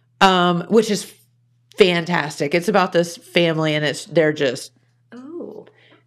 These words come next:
Speaker 1: it's, they own a ginormous, like, cable company, and, but they all fight amongst themselves, and, like, they're all vying for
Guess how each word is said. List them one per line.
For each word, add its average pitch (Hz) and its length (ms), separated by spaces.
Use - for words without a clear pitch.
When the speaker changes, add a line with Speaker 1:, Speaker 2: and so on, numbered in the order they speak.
Speaker 1:
it's, - 320
they 214 280
own 208 220
a 190 80
ginormous, 180 680
like, 156 120
cable 185 320
company, 143 640
and, 147 320
but 175 140
they 202 140
all 190 160
fight 185 280
amongst 170 320
themselves, 165 600
and, 160 60
like, 160 140
they're 170 140
all 180 200
vying 165 440
for 151 360